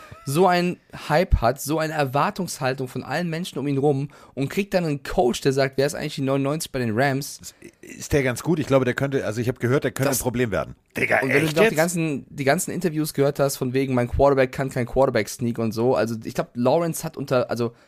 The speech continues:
Speaker 1: Meyer hat einen der größten Rohdiamanten der letzten Jahre nicht geschliffen, sondern mit dem Hammer wirklich draufgeballert, was geht. Und ich bin gespannt, ob er zerbrochen ist oder ob Lawrence jetzt unter Peterson bessere Leistung bringt, weil darauf wollte ich hinaus. Ich glaube, dass die Jaguars auch ein anderes Gesicht zeigen werden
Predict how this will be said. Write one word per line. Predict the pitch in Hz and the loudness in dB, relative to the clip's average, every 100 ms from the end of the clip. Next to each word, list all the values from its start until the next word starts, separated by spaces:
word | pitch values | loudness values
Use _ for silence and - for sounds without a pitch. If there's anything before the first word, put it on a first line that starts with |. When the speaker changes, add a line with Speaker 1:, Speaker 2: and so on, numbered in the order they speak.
| _ | _
Speaker 1:
Meyer | - 117 139 208 220 | -4 0 2 2 0
hat | 190 - | 0 -4
einen | - 160 | -6 -4
der | 156 | -4
größten | 139 135 165 - - 175 | -4 -4 -4 -4 -8 -6
Rohdiamanten | 139 139 165 151 139 143 151 135 | -2 -2 -2 -2 -2 -4 -4 -2
der | 123 | 0
letzten | 131 - 123 | -2 -4 -4
Jahre | 117 127 131 135 - _ _ _ | 0 0 2 0 -4 _ _ _
nicht | - 143 247 - - - _ - | -2 0 0 -2 -14 -20 _ -4
geschliffen, | 123 - 143 240 - 247 269 | -4 0 0 0 0 -2 -2
sondern | 196 143 147 | 2 4 4
mit | 139 | 4
dem | 143 - | 2 2
Hammer | 202 - 226 170 160 | 2 4 4 4 2
wirklich | 208 - 160 170 - - - - | 0 2 0 0 -6 -14 -16 -4
draufgeballert, | 131 123 196 285 180 160 _ - 165 165 165 | 2 4 4 4 0 0 _ 0 2 2 2
was | 151 | 0
geht. | 156 156 156 | 0 -2 -2
Und | - 131 | -2 -4
ich | 127 | -4
bin | 147 | -4
gespannt, | 135 - 139 160 | -4 -2 -2 -2
ob | |
er | 147 | -2
zerbrochen | 131 120 135 - | 0 2 0 0
ist | 135 127 | -6 -2
oder | 113 | -2
ob | 113 | 2
Lawrence | 120 135 127 | 4 4 0
jetzt | 143 | -2
unter | 113 | -4
Peterson | 123 151 143 139 135 - _ _ _ | -6 -4 -4 -4 -6 -8 _ _ _
bessere | 127 - 117 | 0 2 2
Leistung | 98 95 107 98 | 2 0 -4 -2
bringt, | 104 127 | -2 0
weil | 101 | 2
darauf | 113 120 | 2 2
wollte | 113 | -2
ich | 113 | -2
hinaus. | 107 110 113 | -2 0 -2
Ich | - | -4
glaube, | - 120 | -2 0
dass | 185 - | -2 -6
die | 127 | -2
Jaguars | 120 151 156 151 | 0 0 -2 -2
auch | - 139 | 0 0
ein | 139 | -2
anderes | - 139 143 | -4 -4 -4
Gesicht | 127 127 - | -4 -6 -6
zeigen | - 127 123 | -6 -4 -4
werden | 117 117 117 | -2 -2 -4